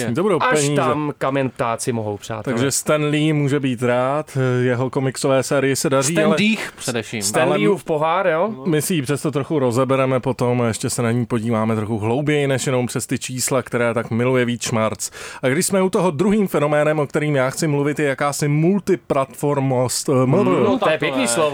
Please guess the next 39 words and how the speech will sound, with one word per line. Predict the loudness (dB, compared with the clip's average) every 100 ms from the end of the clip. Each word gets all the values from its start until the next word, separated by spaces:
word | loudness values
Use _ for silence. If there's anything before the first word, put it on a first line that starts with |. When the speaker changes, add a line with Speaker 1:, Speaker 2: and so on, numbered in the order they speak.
| 2
Speaker 3:
to |
neznám. | 2 0 0
Speaker 2:
Tak, | 0
tak | 0 0
znova. | 0 2
Speaker 1:
Počkej, | 2 0
znova. | 0 0 0 -2 _ _ _ _ _ _
Je | 0 2
jakási | 2 2 0 2 2
multiplatformita, | 2 4 2 2 0 2 0 0 -2 0 0 0 2 0 0
může | 0 2 0
to | 0 0
tak | 0 -2
být, | -2 -2
nebo | 0
Speaker 2:
No, | 2 2
to | 2
Speaker 1:
crossplatformní, | 2 0 -2 -2 -2 0 0 0 0
eh, | 0
Speaker 2:
Hmm, | 0 0
Speaker 1:
akce. | -4 -4 0
Speaker 2:
ty | 0
jsi | 0
to | 0
zabil. | 0 0 2
Speaker 1:
Jinými | 2 2 0
slovy, | 0 2 2 0 -2 -12 -2
eh, | 0 0 -2 -6
už | -4 -2
dneska | 2 0 2 0 0
nestačí | 0 0 0 0 0 0
dnes | 0 0
dělat | 2 0 0
jenom | 0 0 0
film | 2 2 4
nebo | 2 2 2
jenom | 2 0 0
počítačovou | -4 -4 -4 -2 0 2
hru, | 2 0